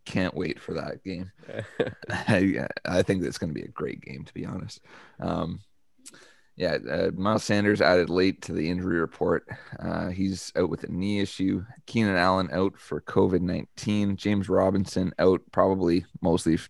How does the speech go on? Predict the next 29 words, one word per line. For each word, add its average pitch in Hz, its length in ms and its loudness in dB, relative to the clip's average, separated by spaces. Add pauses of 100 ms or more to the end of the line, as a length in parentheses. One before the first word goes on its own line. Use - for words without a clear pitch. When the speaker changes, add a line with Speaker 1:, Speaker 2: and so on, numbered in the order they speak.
Speaker 1:
to 69 340 2
heal 85 300 4
up 82 140 4
from 85 300 -2
that 90 220 -4
injury 82 300 -2
that, 76 240 -4 (100)
uh, 82 180 -4 (360)
knocked 73 240 -6
him 95 180 -2
out. 98 160 0 (300)
His, 104 340 6
his 117 200 2
an 98 100 2
ankle, 107 360 0
I 123 80 2
believe. 123 420 -4 (640)
Um, 62 420 -6 (640)
anyways, 90 440 -6 (240)
uh, 85 160 -4
Jared 107 480 4
Goff 98 560 4
out 92 340 4 (140)
after 90 640 -2 (400)
getting 92 240 2
surgery 104 440 0
on 104 140 0
his 90 200 -6 (140)
thumb 95 360 2